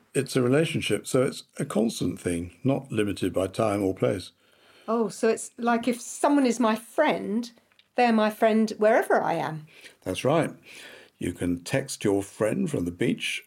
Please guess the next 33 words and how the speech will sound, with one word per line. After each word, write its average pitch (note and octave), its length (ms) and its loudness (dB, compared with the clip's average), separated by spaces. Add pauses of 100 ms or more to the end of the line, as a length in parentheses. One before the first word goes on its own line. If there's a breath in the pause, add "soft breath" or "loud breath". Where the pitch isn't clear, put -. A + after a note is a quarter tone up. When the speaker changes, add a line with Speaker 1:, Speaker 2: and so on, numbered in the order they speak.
Speaker 1:
or G#2 100 -12
the F#2+ 80 -10
cafe, F#3+ 640 -4
at - 260 -6
home C3 440 0
or A2 340 -8
abroad, G#2+ 520 0 (880 loud breath)
and F2+ 160 -4
you G2 100 -2
can A2 100 -2
talk - 260 -4
to A#2 60 -10
Jesus G2 460 -6
wherever G2 320 -2
you F#2+ 220 0
are. E2 260 -6 (1200 soft breath)
Speaker 2:
But C#4 240 0 (300)
what A4 240 -2
has A#4+ 160 0
that F4 200 0
got - 200 -4
to E3+ 80 -10
do F#3 180 0
with G#3+ 160 -4
this C4 240 -4
week's A#3+ 300 -4
theme, G#3 480 0
which - 400 -6 (240 soft breath)
explores D#4 500 -2
the - 80 -8
problem A3+ 340 0
of C4 120 0
sin? G#3 580 -2